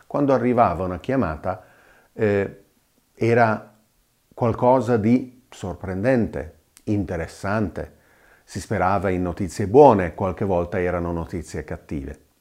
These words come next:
Oggi, invece, con gli strumenti moderni che abbiamo a disposizione, si può e si deve approfittare dell'alternativa che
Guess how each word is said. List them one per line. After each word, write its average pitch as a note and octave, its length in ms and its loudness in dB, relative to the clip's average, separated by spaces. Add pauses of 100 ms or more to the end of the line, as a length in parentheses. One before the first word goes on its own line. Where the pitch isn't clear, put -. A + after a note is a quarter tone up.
(920)
Oggi, D3+ 720 2 (340)
invece, B2 540 2
con B2 160 0
gli G#2 100 0
strumenti A#2 560 0
moderni F#2+ 480 0
che - 100 -10
abbiamo G2 360 -2
a - 20 -6
disposizione, G2+ 1000 -4 (800)
si - 320 -10
può - 280 4
e F#2+ 120 -14
si A2 240 -6
deve F#2+ 480 2
approfittare A2 1120 -4 (360)
dell'alternativa G#2+ 1400 -2 (600)
che C#3+ 480 0